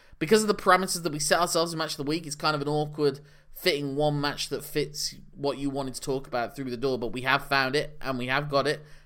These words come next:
and it's what you'll be listening to next week, 'cause Simon's on holiday, so even if we do have a five-star match in the interim, you're just gonna have to wait a while. So, Simon, what will people be hearing us discuss next week on Match of the Week?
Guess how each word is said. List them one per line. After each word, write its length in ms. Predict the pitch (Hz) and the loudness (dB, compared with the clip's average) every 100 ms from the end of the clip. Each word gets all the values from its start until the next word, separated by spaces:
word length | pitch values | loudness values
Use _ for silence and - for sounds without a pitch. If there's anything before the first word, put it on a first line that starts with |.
| - | -6
and 100 | 127 | -4
it's 80 | 151 | -2
what 120 | 143 | 0
you'll 100 | 139 | 0
be 80 | 135 | -2
listening 340 | 143 147 139 | -4 -6 -6
to 220 | 147 135 | -4 -4
next 280 | 131 - - | -4 -8 -6
week, 200 | 139 139 | -4 -4
'cause 120 | 131 | -4
Simon's 320 | - 139 135 | -2 -2 -2
on 100 | 135 | -4
holiday, 560 | 131 135 135 135 135 143 - - - | -2 -2 -2 0 -2 -2 -10 -20 -6
so 220 | - 135 | 0 2
even 180 | 139 131 | 2 0
if 140 | 131 | -4
we 80 | 127 | -2
do 200 | 143 151 | 4 6
have 140 | 127 | 4
a 40 | 120 | 2
five-star 600 | - 113 110 - 120 107 | 0 0 -2 -2 -2 -2
match 300 | 110 - - | -6 -8 -8
in 60 | 110 | -8
the 100 | 110 | -6
interim, 480 | 107 120 104 101 80 | -6 -6 -6 -8 -10
you're 160 | 107 107 | -10 -8
just 140 | 117 | -8
gonna 80 | 117 | -6
have 80 | 110 | -6
to 60 | |
wait 200 | 110 113 | -2 0
a 80 | 98 | -2
while. 380 | 95 95 92 - - - - | -4 -8 -8 -12 -16 -20 -20
So, 360 | - 147 143 147 | 0 6 8 8
Simon, 400 | 147 220 196 139 | 8 10 8 6
what 100 | 196 | 6
will 80 | 214 | 10
people 260 | - 202 185 | 12 12 12
be 140 | 180 | 6
hearing 380 | 175 170 160 151 | 4 4 4 0
us 140 | 151 | -2
discuss 580 | - 143 - 143 139 - - - - | -2 -4 2 4 4 0 -8 -20 -12
next 460 | 113 147 175 - - | -2 2 2 0 -4
week 280 | 107 95 113 | -6 -4 -4
on 260 | 107 104 - - | -4 -6 -10 -6
Match 260 | 117 - | -6 -6
of 60 | 110 | -12
the 60 | 98 | -12
Week? 380 | 92 - - | -12 -14 -20